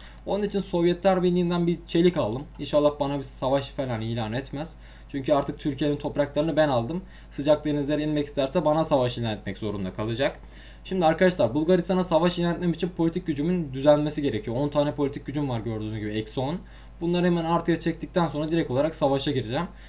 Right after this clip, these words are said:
Zaten şu an piyade ekipmanımız sekiz, sekiz bin arkadaşlar. Bu sekiz bin acaba neden artıyor sürekli? Hiçbir bilgim yok ama, e, yüz on dört gün sürecek diyor.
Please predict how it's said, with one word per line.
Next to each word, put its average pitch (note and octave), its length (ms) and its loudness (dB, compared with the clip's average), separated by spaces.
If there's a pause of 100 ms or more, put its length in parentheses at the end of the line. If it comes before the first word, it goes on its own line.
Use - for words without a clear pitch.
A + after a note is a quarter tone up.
(180)
Zaten F3 280 0
şu F3+ 180 -2
an E3 160 0
piyade E3 280 2
ekipmanımız E3 480 -2
sekiz, D3 460 -4
sekiz B2+ 460 -4
bin A2+ 80 -6
arkadaşlar. G#2 640 -8 (440)
Bu C#3+ 60 -6
sekiz E3 380 -2
bin F3 80 4
acaba E3 340 2
neden C#3 320 2
artıyor B2 320 0
sürekli? A2 360 -4
Hiçbir A#2+ 240 -6
bilgim C3+ 320 -2
yok D3+ 160 -2
ama, D3 260 -2 (600)
e, G#2 80 -6 (560)
yüz A#2+ 180 -4
on D#3 160 0
dört E3+ 200 0
gün D3 80 -2
sürecek C3+ 480 -2
diyor. G2 180 -4